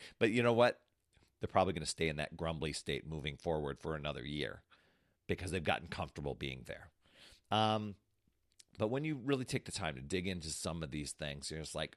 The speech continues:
"Man, what, what are the things that just made last year really awesome? You know, what would I love to take into the new year with that stuff and keep that momentum going?" And, um,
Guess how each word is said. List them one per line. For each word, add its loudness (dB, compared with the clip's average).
"Man, -8
what, -2
what 0
are 0
the 6
things 2
that 4
just -4
made 4
last 0
year 2
really 2
awesome? 2
You -8
know, -4
what 4
would 8
I 8
love 6
to -2
take 0
into 4
the 2
new 0
year 6
with 2
that 2
stuff -2
and -4
keep -4
that 0
momentum 2
going?" 2
And, 2
um, 4